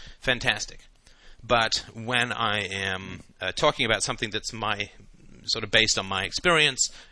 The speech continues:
and is not empirically provable or syllogistically demonstrable, then I say that, "Yeah, it's just my opinion. I think it's useful. It's sort of fertile ground for the development of ideas, but I'm not saying any of this is true." I am an incredibly humble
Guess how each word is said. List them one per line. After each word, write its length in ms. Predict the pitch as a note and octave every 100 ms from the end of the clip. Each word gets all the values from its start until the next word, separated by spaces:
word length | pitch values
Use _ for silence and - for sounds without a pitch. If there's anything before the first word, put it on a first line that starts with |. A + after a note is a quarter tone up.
| -
and 480 | G2 G2+ G2+ G2+ F2
is 220 | G2 F#2
not 180 | A#2+ B2+
empirically 420 | - G#2 F#2+ F#2+
provable 520 | - G#2 F#2 F2+ F#2
or 160 | F2+ F2
syllogistically 800 | - A#2+ G2+ G#2 - - F#2 E2+ - - - -
demonstrable, 640 | - G#2+ G#2+ - F2 F#2 -
then 220 | C3 C3+
I 80 | C#3+
say 220 | - D#4+
that, 180 | A2+ -
"Yeah, 220 | F#3+ D#4
it's 140 | D4 -
just 140 | -
my 120 | G3
opinion. 340 | D#3+ C#3 C3+ B2+
I 80 |
think 200 | A#2 A#2
it's 140 | A#2 -
useful. 340 | A2+ - G#2+
It's 220 | G2 -
sort 120 | - G#2
of 80 |
fertile 340 | - A#2 - G2+
ground 380 | G2 F#2+ F#2 -
for 100 | F#2
the 80 |
development 380 | - F#2 F2+ F#2
of 80 | F#2
ideas, 440 | F#2 C#3 D#3 C#3 - - -
but 120 | - G2+
I'm 80 |
not 120 | G#2+ G2+
saying 220 | G#2 F#2+
any 100 | F#2
of 80 | F2+
this 160 | F#2
is 80 | F#2
true." 240 | - - - - - - - - - - - -
I 200 | C#3 E3
am 260 | F3 D#3 D3+
an 60 | D3
incredibly 500 | C3+ - F#3+ G3 F#3
humble 540 | - F#3+ F3 A2 A#2